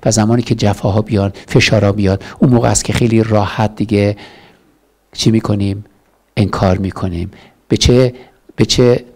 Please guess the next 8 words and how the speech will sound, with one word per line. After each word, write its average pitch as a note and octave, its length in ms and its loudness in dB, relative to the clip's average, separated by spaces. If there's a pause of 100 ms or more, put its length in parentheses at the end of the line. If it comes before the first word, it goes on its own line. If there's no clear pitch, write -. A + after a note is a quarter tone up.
(140)
بهانه‌ای؟ A#2 760 4
خدا F#3 280 2
محبت C#3+ 600 0
دیگه. A#2 160 0
خدا E3 260 2
دوست - 380 -2
نداره F#3+ 320 4
من B2 280 0